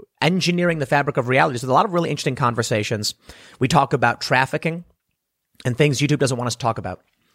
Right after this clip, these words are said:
In the event I do get banned on YouTube, which seems likely, we will still have contest, content up at timcast dot com, and we will still be expanding new websites and, and, and, and new shows, et cetera. So go there. Don't forget to like, subscribe, hit the notification bell.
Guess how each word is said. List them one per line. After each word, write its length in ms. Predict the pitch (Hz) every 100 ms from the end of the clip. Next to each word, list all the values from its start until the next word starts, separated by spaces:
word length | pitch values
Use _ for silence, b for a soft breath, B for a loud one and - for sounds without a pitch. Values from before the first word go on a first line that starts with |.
| -
In 80 | 139
the 80 |
event 280 | 139 156 165 139
I 100 | 143
do 200 | 139 147
get 200 | 147 110
banned 300 | 123 135 131
on 160 | 123
YouTube, 340 | 117 135 180 139
which 160 | 120
seems 240 | 131 104 107
likely, 400 | 143 170 170 - B B B B
we 100 | 127
will 140 | 147
still 180 | 147 151
have 160 | 151 147
contest, 420 | 135 131 131 127 -
content 440 | 139 160 131 110
up 120 | 127 -
at 120 | -
timcast 380 | 143 127 123 -
dot 180 | 113
com, 220 | 151 131 113
and 80 | 117
we 80 | 123
will 120 | 120
still 240 | - 147
be 100 | 139
expanding 580 | 127 - 120 113 110 110
new 140 | 165
websites 500 | 165 120 - 110 101
and, 220 | 107 101 -
and, 260 | 107 101 107
and, 160 | 104 98
and 340 | 101 98 95 - b
new 180 | 123 170
shows, 400 | - 120 101 101
et 120 | 95
cetera. 260 | 131 104 92
So 240 | - 90 _ B B B
go 180 | 135 190
there. 240 | 151 143 135
Don't 140 | 156
forget 280 | 185 143 139
to 100 | 135
like, 240 | 127 147
subscribe, 400 | - 127 - 127
hit 80 | -
the 60 | 117
notification 460 | 104 - 156 160
bell. 280 | 151 156